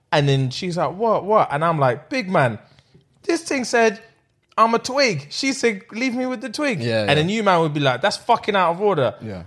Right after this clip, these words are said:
Speaker 1: Like, you don't know how hard he works. Like, he, he's a nice guy. Like,
Speaker 2: Yeah,
Speaker 1: don't
Speaker 2: yeah,
Speaker 1: judge
Speaker 2: yeah.
Speaker 1: him on his, on his
Speaker 2: On his
Speaker 1: appearance.
Speaker 2: appearance.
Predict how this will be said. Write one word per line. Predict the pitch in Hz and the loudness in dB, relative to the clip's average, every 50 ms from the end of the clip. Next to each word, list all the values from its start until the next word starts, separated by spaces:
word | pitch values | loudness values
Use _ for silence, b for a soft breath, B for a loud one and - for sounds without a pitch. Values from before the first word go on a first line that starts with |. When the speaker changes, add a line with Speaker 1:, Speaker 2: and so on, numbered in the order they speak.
| - - | -8 -4
Speaker 1:
Like, | 135 147 139 147 | -2 -2 0 -2
you | 196 247 | -2 0
don't | 226 208 | 0 2
know | 185 170 | 4 4
how | 156 151 151 | 4 4 4
hard | 160 160 156 147 | 4 2 2 2
he | 139 | 2
works. | 135 139 147 165 165 160 - 147 | 0 2 2 0 0 -4 -4 -4
Like, | 143 135 135 151 | -2 -2 -2 -2
he, | 190 202 190 180 | -4 -6 -8 -8
he's | 190 175 | -6 -4
a | 185 170 | -4 -2
nice | 185 190 185 151 | 0 0 -2 -2
guy. | - - 196 190 160 123 | 0 2 4 4 4 4
Like, | 120 123 117 117 | 2 0 -2 -2
Speaker 2:
Yeah, | 104 - | 0 0
Speaker 1:
don't | 190 196 | 0 2
Speaker 2:
yeah, | 185 | 2
Speaker 1:
judge | 185 175 165 - | 2 0 0 0
Speaker 2:
yeah. | 147 | 0
Speaker 1:
him | 147 143 | -2 0
on | 139 139 | 0 0
his, | 131 123 123 | -2 -2 -4
on | 123 | -6
his | 165 160 | -4 -2
Speaker 2:
On | 139 131 | 0 0
his | 127 113 | 0 0
Speaker 1:
appearance. | 113 - 143 143 143 156 175 208 - | 0 2 4 4 4 4 2 0 -2
Speaker 2:
appearance. | 120 113 104 95 87 - - - | -4 -4 -4 -4 -8 -10 -16 -20